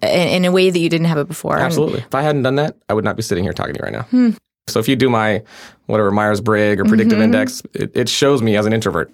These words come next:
Speaker 2: And I recognized very early on at Texas that in order to do anything and to be a leader, I had to do it through others, right? It couldn't be just myself trying to do anything. And I think that lesson, uh, you know, came out as when I did a couple of different things with friends, founded a business fraternity there,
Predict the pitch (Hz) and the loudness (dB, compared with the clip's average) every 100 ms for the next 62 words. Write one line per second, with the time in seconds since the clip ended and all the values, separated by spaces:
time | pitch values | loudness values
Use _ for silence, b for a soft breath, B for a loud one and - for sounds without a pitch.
0 | - 117 113 110 110 - _ _ _ 113 | -4 0 2 0 -2 -6 _ _ _ -4
1 | 113 170 151 135 113 107 123 151 - 120 | 0 0 0 0 -2 0 0 2 0 0
2 | 117 104 104 98 101 151 - 101 95 147 | 2 2 0 -2 -4 -8 -6 -6 -2 -4
3 | 165 107 101 104 101 95 _ _ - 113 | -2 -4 -2 0 0 -4 _ _ -2 0
4 | 123 147 117 120 110 113 101 98 98 104 | 2 0 0 2 2 0 0 0 0 0
5 | 98 110 98 104 101 101 - 107 98 87 | 2 2 2 0 0 -2 -2 0 0 0
6 | 69 - - - 98 95 131 120 113 104 | 0 -2 -6 -4 -2 -2 -2 -2 0 0
7 | - 90 90 85 80 - 87 82 78 69 | 0 -2 -2 -2 -2 -4 -2 -2 -2 -2
8 | 71 - - B B B B B 113 110 | -2 -6 -8 B B B B B -4 -2
9 | 110 117 117 104 104 - 98 98 123 - | -2 -2 0 0 0 0 0 0 -4 -6
10 | 127 - - - 95 - _ - 113 104 | -6 -6 -4 -2 -2 -4 _ -4 0 0
11 | 104 104 104 98 101 107 107 104 98 101 | 0 0 0 0 -2 -2 -2 -2 0 0
12 | 98 101 - 101 101 - 92 101 98 95 | 0 0 0 0 0 -2 -2 0 0 0
13 | 101 95 92 98 101 101 101 101 98 95 | 0 0 -2 -2 0 2 2 4 2 2
14 | 98 | 0